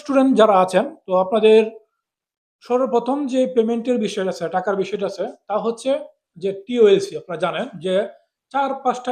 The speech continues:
ইউনিভার্সিটি ছাড়া প্রত্যেকটা ইউনিভার্সিটিতে কি টিওএলসি বর্তমানে বাধ্যতামূলক। তো ওই সকল ইউনিভার্সিটি ছাড়া আপনি যদি কোথাও আবেদন করেন, আপনাদেরকে কি টিওএলসির জন্য অবশ্যই একটা প্রস্তুতি নিয়ে সিজিআই যে অফিসিয়াল ওয়েবসাইট, যেখান থেকে হচ্ছে আপনারা mainly পরীক্ষাটা দিবেন, তো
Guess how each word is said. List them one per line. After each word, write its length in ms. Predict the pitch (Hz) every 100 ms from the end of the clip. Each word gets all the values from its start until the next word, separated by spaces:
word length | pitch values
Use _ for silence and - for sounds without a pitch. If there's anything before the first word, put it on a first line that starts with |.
| 247
ইউনিভার্সিটি 520 | 214 226 208 202 202 214
ছাড়া 220 | 190 180 180 - -
প্রত্যেকটা 380 | 214 - 214 226
ইউনিভার্সিটিতে 560 | 214 208 202 214 226
কি 160 | 240 226 139 _ _ _ -
টিওএলসি 380 | 214 208 208 226
বর্তমানে 420 | 202 214 202 240 320 - _
বাধ্যতামূলক। 580 | 151 170 196 175 151 120 - _ _ _ _
তো 40 | 196
ওই 120 | 196 226
সকল 220 | 240 247
ইউনিভার্সিটি 440 | 247 240 233 233 233
ছাড়া 160 | 226
আপনি 140 | 226 233
যদি 100 | 220
কোথাও 240 | 214 208 208
আবেদন 300 | 196 202 196
করেন, 200 | 180 202
আপনাদেরকে 440 | 196 - 175 196 226
কি 120 | 202 143 _ _ _ -
টিওএলসির 380 | 208 202 220
জন্য 160 | 220 233 202 -
অবশ্যই 280 | 185 208 220
একটা 160 | 214 151 -
প্রস্তুতি 340 | 190 214 208
নিয়ে 220 | 208 226 320 - _ _ _ _ _ -
সিজিআই 360 | 262 254 254
যে 100 | 214 220
অফিসিয়াল 380 | 190 208 254 160
ওয়েবসাইট, 420 | 175 - 165 - - _ _ _
যেখান 240 | 170 196 196
থেকে 120 | 190
হচ্ছে 140 | 202 208
আপনারা 240 | 202 202 196
mainly 200 | 202 196 202
পরীক্ষাটা 320 | 226 220 214
দিবেন, 280 | 170 147 226
তো 40 | 226